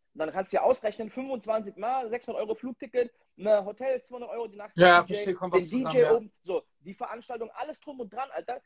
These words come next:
Speaker 1: Wir reden da über, und das rede ich nur von D J-Kosten, wir reden hier über einen richtigen Kostenapparat pro Party,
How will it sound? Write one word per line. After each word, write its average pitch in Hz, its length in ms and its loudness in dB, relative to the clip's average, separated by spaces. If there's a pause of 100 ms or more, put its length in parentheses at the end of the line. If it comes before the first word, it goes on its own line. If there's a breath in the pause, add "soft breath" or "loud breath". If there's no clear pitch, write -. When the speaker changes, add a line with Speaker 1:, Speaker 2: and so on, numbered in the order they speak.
(100)
Speaker 1:
Wir 165 180 -2
reden 277 300 -8
da 233 160 -4
über, 190 260 -2
und 151 100 -8
das 160 160 -12
rede 160 120 -4
ich - 80 -20
nur 139 60 -16
von 131 120 -12
D 247 60 -8
J-Kosten, 160 420 -4
wir 143 100 -6
reden 233 260 4
hier 202 120 2
über 180 140 0
einen 175 100 0
richtigen 247 380 -6
Kostenapparat - 800 0
pro 156 200 -4
Party, - 360 -6